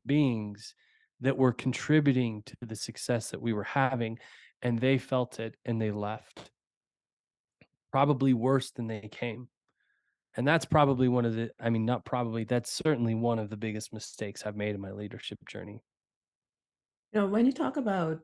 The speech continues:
Speaker 2: P V I, um, <clears throat> I'm sure there are many of them, but it sounds like, uh, i-, it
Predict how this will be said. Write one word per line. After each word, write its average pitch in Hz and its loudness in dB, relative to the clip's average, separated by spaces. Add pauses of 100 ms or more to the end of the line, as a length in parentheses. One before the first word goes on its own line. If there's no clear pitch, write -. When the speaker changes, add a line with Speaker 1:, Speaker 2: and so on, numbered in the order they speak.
Speaker 2:
P 208 0
V 175 2
I, 147 0 (440)
um, 143 -4
<clears throat> - -4
I'm 214 4
sure 214 2
there 185 0
are 151 0
many 151 -2
of 143 -4
them, 143 -8 (600)
but 160 2
it 165 -2
sounds 240 -2
like, 160 -2
uh, 139 -4 (360)
i-, - -
it - -12